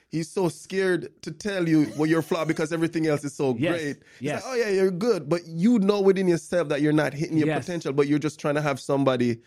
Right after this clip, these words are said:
Speaker 2: Yes.
Speaker 1: help you understand
Speaker 2: Yes.
Speaker 1: that. Yeah.
Speaker 2: You need, you, you need, you need a, you need a critique.
Speaker 1: Yeah.
Speaker 2: So, so in life, y-, you have,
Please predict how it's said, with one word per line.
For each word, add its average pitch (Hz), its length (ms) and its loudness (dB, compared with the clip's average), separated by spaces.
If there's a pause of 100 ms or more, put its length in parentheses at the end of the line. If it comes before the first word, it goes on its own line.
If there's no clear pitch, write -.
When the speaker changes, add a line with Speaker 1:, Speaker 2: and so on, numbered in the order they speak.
(380)
Speaker 2:
Yes. 131 200 -6
Speaker 1:
help 156 300 -6
you 143 120 4
understand 135 680 0
Speaker 2:
Yes. 113 80 0
Speaker 1:
that. - 80 -4
Yeah. 165 240 0
Speaker 2:
You 202 60 -2
need, 196 280 -2
you, 180 200 -2
you 170 180 2
need, 175 440 2
you 156 120 0
need 170 340 0
a, 139 180 0
you 147 180 -2
need 165 160 2
a 147 60 0
critique. - 600 -8 (280)
Speaker 1:
Yeah. 123 260 -6
Speaker 2:
So, 165 380 -4
so 143 440 -2 (1080)
in 127 240 -2
life, 143 460 -6 (840)
y-, 120 100 -20 (320)
you 131 200 -6
have, 135 500 -2